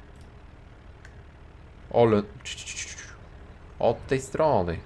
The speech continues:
Patrz, jak nam ładnie podłączyło, jak zaciągło. Dobrze, niech, niech, niech tutaj, mm, napełnia. Nie ma problemu. Jeżeli chodzi o właśnie napełnianie, no trochę, trochę to trwa.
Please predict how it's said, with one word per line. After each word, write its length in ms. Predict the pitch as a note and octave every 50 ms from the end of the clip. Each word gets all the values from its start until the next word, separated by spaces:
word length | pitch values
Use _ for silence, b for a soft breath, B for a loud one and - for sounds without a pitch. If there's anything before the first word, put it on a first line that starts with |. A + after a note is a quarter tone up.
| - -
Patrz, 240 | - - - D3 C3+
jak 120 | C3+ B2+
nam 180 | B2+ A#2+ A#2 A#2+
ładnie 300 | A#2+ A#2+ A#2+ A#2 A#2 A2
podłączyło, 580 | A#2 A#2+ G#2 G2+ G2+ G2+ - - C3 B2+ A#2+ A2
jak 180 | G#2 G2 G2 - B B B B B B B B B - -
zaciągło. 640 | G2+ G#2 G#2 - - F#2 D#2+ D#2 D#2 E2+ E2+ G#2+
Dobrze, 420 | C#3 - A#2 D#2+ C#2+ - - F2 G#2+
niech, 200 | C3 C3+ A#2 A2+
niech, 240 | A#2 A2+ A2 -
niech 360 | - A2 A2 G#2 G2 - - -
tutaj, 440 | - G2 - G2+ F#2+ F#2+ F#2+ F#2+ - - - B B B B B B B B B B B - - - - - - - - - - -
mm, 380 | F#2 F#2+ F#2+ F#2+ F#2+ F#2 F#2 G2+
napełnia. 680 | G#2 G2 G2 - F2+ D#2+ D#2 D#2 D#2 D#2 D#2+ G2+ A#2+ A#2 - - - B B B B B B B B B - - - - - - - - - - - - - - - - - - - - - - - - - - - - - - - - - - - - - F#2 F2
Nie 80 | F2
ma 80 | E2+ D#2+
problemu. 340 | - D#2+ D#2 E2 E2 D#2+ F2
Jeżeli 200 | F2 F#2 G2 F#2+
chodzi 240 | G2 G#2+ F#2+ G2
o 40 | G2
właśnie 180 | F#2+ F#2 - G2+
napełnianie, 440 | F#2+ F2+ - F#2+ F#2 F2+ F#2+ G#2 G2+
no 100 | F#2 E2+
trochę, 320 | - G#2+ F#2 G2+ G2 -
trochę 320 | - - G#2 G2+ A2 G#2
to 80 | G2+ F2
trwa. 380 | - - - - D2 C#2+ F2